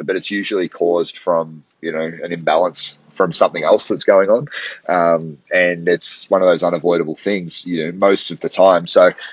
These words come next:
a lot of the time we're just trying to get people stronger in the, in the postural muscles and make sure that everything's moving right and, and progress them with their, with their strength goals. So when we start to tie strength and jiu-jitsu together, know that the jiu-jitsu side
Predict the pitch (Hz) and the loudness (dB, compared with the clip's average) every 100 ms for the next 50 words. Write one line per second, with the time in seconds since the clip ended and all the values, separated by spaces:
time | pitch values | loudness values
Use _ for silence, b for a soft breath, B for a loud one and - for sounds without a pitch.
0 | B 92 107 117 101 101 95 101 87 - | B 2 4 4 2 -2 0 0 -2 -6
1 | 87 76 76 - 85 - 82 - - 104 | -6 -6 -10 -10 -12 -8 -10 -8 -2 0
2 | 101 95 87 80 - 80 - 117 - 107 | 2 0 -2 -8 -10 -12 -2 -2 -2 -2
3 | 101 92 95 87 87 87 - 95 82 78 | -2 -2 -4 -6 -4 -4 -2 -4 -2 -2
4 | 82 78 85 73 - 87 85 78 73 69 | -4 -6 -12 -12 -6 -6 -6 -4 -4 -4
5 | 85 - 87 80 - 82 80 - 80 82 | -8 -12 -14 -12 -6 -2 -2 -4 -8 -8
6 | - 78 76 - B B - 71 69 - | -6 -4 -4 -6 B B -8 -6 -2 0
7 | 104 - 76 - - 143 196 - 156 - | 0 2 0 2 4 4 4 6 4 4
8 | - - 107 98 85 - - 101 98 - | -2 6 6 6 2 -4 -4 -6 -6 -16
9 | - 92 90 85 _ - 78 90 90 80 | -12 -10 -10 -12 _ -16 -12 -10 -8 -4
10 | 101 101 76 - B B B 107 110 160 | 2 4 2 -2 B B B 0 4 6
11 | 175 135 127 - 107 98 87 127 - 120 | 4 2 0 -2 -8 -8 -4 -6 -4 -2
12 | 104 - 92 87 87 | -2 0 2 2 0